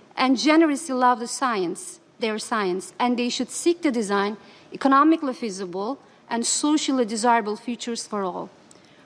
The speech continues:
Her long-term goal is to have a vigorously beating heart to pursue her dream projects every single day. While doing all, the source of her endless motivation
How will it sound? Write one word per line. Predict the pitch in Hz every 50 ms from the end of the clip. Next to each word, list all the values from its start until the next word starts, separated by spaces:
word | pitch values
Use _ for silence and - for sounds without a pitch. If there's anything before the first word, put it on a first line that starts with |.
| _
Her | - 269 262
long-term | 262 262 277 330 370 359 - 320 262 247 226
goal | 208 233 226 233 247 269 254
is | 240 220 -
to | - 240 220
have | 247 233 226
a | 220
vigorously | 208 247 320 311 311 285 262 - - 262
beating | 220 233 226 208 214 220 190
heart | 202 190 202 214 233 - - _ _ _ _ _ -
to | - 233
pursue | - 262 254 262 - - 285 277 262
her | 240 226
dream | 202 220 233 254 269 262
projects | - 247 214 190 - - 202 - - - - - -
every | 285 285 254 247 269 262
single | 247 - - 226 220 208 208 208
day. | 196 185 175 175 175 208 - - - - - - - - - - - - - - - - - -
While | - 247 269 277 277 294 311 269
doing | 302 330 349 349 339 -
all, | - 220 208 208 214 220 240 233 _ _ -
the | 233 233
source | - - 302 302 311 330 320 - 302
of | 269 -
her | 285 269 - -
endless | 269 294 311 320 285 262 - -
motivation | 240 220 208 - 226 202 214 196 202 - - 254 269 294